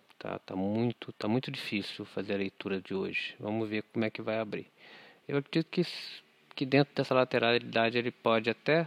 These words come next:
tentar ir bater lá em cima no cento e seis e voltar a descer, mas eu acho que hoje tá com cara de que vai ficar um dia lateral.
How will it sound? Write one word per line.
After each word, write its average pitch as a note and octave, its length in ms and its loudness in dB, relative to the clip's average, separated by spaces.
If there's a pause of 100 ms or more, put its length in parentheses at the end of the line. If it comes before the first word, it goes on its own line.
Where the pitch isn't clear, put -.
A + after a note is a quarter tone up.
(100)
tentar B2 380 0
ir A2+ 160 0
bater A#2 340 0
lá B2+ 80 4
em A#2 60 4
cima G#2+ 320 0
no G#2 100 -2
cento A2 300 -4
e - 20 -4
seis B2 420 -2 (880)
e A2+ 120 -8
voltar G#2+ 400 -2
a - 20 2
descer, G#2 500 -4
mas G#2 140 -4
eu A2 140 2
acho A2 240 0
que B2 160 -2
hoje B2 440 -2 (720)
tá A#2 140 4
com A#2 180 -2
cara A2 200 -2
de - 80 -18
que - 40 -10
vai G#2+ 80 -2
ficar - 220 -4
um G#2+ 80 2
dia G#2 180 -2
lateral. G2+ 480 -6